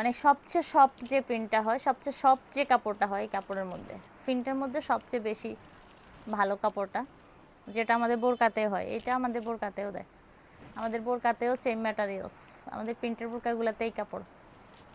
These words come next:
অনেক বেশি আরামদায়ক হয় যার জন্য। তো মাত্র পাঁচশো টাকায় পেয়ে যাচ্ছেন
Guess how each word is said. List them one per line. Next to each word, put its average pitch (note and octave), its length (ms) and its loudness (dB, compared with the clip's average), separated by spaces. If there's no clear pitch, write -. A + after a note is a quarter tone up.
অনেক A#3 120 -4
বেশি A#3 180 0
আরামদায়ক A#3 440 2
হয় A#3 160 2
যার A3+ 200 -2
জন্য। G#3+ 160 -4
তো A3 100 4
মাত্র B3 260 4
পাঁচশো C4 340 6
টাকায় C4+ 280 4
পেয়ে A#3+ 220 2
যাচ্ছেন A3 300 0